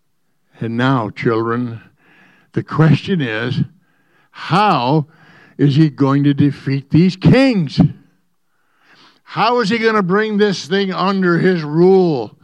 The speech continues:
his authority? It's running wild. The news broadcasts are wicked and lies.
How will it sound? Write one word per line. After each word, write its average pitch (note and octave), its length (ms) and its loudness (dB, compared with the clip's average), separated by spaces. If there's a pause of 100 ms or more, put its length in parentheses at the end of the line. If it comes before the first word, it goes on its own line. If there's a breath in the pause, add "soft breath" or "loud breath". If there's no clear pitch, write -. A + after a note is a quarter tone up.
(440 loud breath)
his F3+ 180 2
authority? G#3 880 0 (720 soft breath)
It's G3+ 220 0
running G#3 500 -2
wild. G#3 640 0 (600 soft breath)
The G3 160 2
news G3 400 2
broadcasts G3+ 640 0
are F3 140 2
wicked G3 520 0
and D3+ 240 -2
lies. F#3 720 0